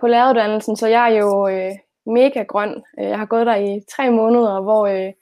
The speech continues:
to af dem har, øh, været bag, øh, skærmen. Øhm, så ja,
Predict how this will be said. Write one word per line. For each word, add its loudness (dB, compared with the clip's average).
to 2
af 4
dem -4
har, -4
øh, -6
været -2
bag, -2
øh, -8
skærmen. -4
Øhm, -8
så -2
ja, 8